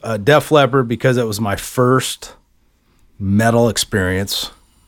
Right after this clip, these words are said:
It wasn't my heaviest, but it was my first. And, uh, Def Leppard, when I heard, obviously,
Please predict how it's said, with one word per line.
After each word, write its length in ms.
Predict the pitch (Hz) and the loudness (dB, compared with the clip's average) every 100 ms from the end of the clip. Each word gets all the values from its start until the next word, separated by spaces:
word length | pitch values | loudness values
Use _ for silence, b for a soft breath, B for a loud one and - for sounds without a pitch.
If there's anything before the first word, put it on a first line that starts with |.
| _ _ _ _ _ _ _ _ - | _ _ _ _ _ _ _ _ 4
It 100 | 151 | 6
wasn't 280 | 170 139 | 6 4
my 140 | 123 107 | 0 0
heaviest, 600 | 139 117 82 - - - _ | 0 0 -4 -10 -14 -20 _
but 140 | 110 104 | -6 -6
it 80 | 98 | -6
was 120 | 98 | -6
my 160 | 95 | -8
first. 520 | 87 120 98 90 - - B B B B | -6 -2 -2 -4 -12 -20 B B B B
And, 320 | - 98 95 90 | -6 -4 -4 -4
uh, 380 | 87 85 80 131 - _ | -2 -4 -6 -12 -20 _
Def 260 | 117 110 - | -2 0 0
Leppard, 440 | 113 101 101 98 | 0 0 -2 -2
when 120 | 95 | -2
I 60 | 90 | -2
heard, 340 | 90 90 87 90 _ _ 85 | 0 -2 -4 -10 _ _ -2
obviously, 720 | 82 82 78 - 82 82 | -2 -2 -4 -4 -6 -8